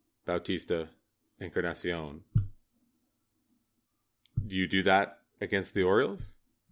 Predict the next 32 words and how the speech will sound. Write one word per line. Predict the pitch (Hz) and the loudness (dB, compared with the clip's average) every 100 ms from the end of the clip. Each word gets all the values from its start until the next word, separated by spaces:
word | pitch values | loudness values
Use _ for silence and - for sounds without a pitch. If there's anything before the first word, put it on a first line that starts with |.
| _ _ _ _ - _ _ _ _ _ _ _ | _ _ _ _ -20 _ _ _ _ _ _ _
Or | 90 | -2
you, | 95 98 | 2 2
are | 95 101 | 4 4
they | 104 | 4
playing | 101 107 98 | 4 0 0
Zeke | 95 110 - | 0 -4 -4
again? | - 82 | -6 -4
Like, | 85 87 | -6 -2
Zeke | 95 151 151 | 2 4 4
is, | 104 78 _ _ _ _ _ _ _ _ | 0 -4 _ _ _ _ _ _ _ _
oh | 240 | 2
boy, | 226 170 113 - | 6 8 8 4
I | 107 | 0
have | 120 120 | 2 4
a | |
hard | 117 117 | 4 4
time. | 117 110 101 - - | 2 0 -2 -6 0
I, | 113 131 | 4 4
I'm, | 120 131 123 85 | 4 2 0 0
I | 104 | 0
have | 135 127 | 0 -2
so | - 117 | 2 2
low, | 143 127 117 127 131 - | 2 2 2 4 2 0
so | - | 0
little | 156 143 127 | 2 2 4
faith | 117 110 | 2 2
in, | 98 95 | 0 -4
in | - 101 | -4 -4
Ezekiel | 98 104 101 | -4 -2 -2
Carrera | - 92 85 78 - - - - - | 0 2 2 0 -8 -16 -16 -16 -10
that | 95 - - | -10 -10 -2
any | 123 123 131 123 - | 4 6 6 4 0